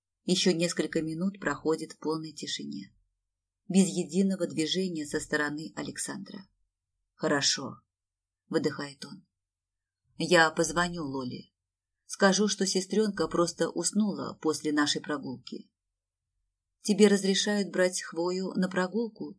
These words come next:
и ты не вернул её? Для преступника ты слишком сильно подставляешься. Все подозрения сразу же пали на тебя.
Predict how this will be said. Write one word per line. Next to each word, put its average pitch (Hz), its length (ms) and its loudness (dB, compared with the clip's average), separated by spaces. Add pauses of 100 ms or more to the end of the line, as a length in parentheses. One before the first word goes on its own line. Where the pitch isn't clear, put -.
и 185 140 0
ты 185 140 -2
не 190 380 2
вернул 196 340 2
её? 156 380 -10 (920)
Для 202 140 8
преступника 208 720 2
ты 185 120 0
слишком 190 440 0
сильно 196 400 0
подставляешься. 165 800 -4 (760)
Все 262 180 4
подозрения 220 580 6
сразу 214 380 2
же 156 160 -2
пали 170 260 -2
на 165 140 -6
тебя. 165 340 -8